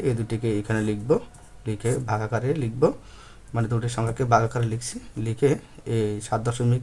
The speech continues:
তিন দুইয়ের যে পূর্ণপণিক যে সংখ্যা আছে আবৃত দশমিক ভগ্নাংশ, তার যে স্বাভাবিক, এ, সাধারণ ভগ্নাংশ পেয়েছি তা লিখব, এরপরে ভাগ চিহ্ন দিব, এরপর শূন্য দশমিক দুই সাত যে আবৃত দশমিক ভগ্নাংশ,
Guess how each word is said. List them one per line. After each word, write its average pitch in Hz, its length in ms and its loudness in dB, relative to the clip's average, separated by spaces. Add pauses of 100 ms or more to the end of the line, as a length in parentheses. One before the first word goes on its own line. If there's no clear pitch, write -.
তিন 117 220 2
দুইয়ের 110 320 -2
যে 113 80 0 (240)
পূর্ণপণিক 110 460 -2
যে 110 40 2
সংখ্যা 110 380 0
আছে 120 140 -4
আবৃত 113 320 0
দশমিক 113 260 -2
ভগ্নাংশ, 117 300 -2 (520)
তার 117 240 4
যে 113 140 -4
স্বাভাবিক, 110 340 0 (360)
এ, - 20 2 (160)
সাধারণ 120 260 0
ভগ্নাংশ 117 220 -2 (120)
পেয়েছি 117 280 -2 (180)
তা 110 140 4
লিখব, 113 260 0 (340)
এরপরে 113 240 -4 (140)
ভাগ 110 100 4 (100)
চিহ্ন 131 200 0
দিব, 123 180 -2 (560)
এরপর 117 220 2
শূন্য 117 220 0
দশমিক 123 420 2
দুই 113 240 -2
সাত 131 160 -2 (360)
যে 113 60 4
আবৃত 110 280 4
দশমিক 120 320 0
ভগ্নাংশ, 120 340 0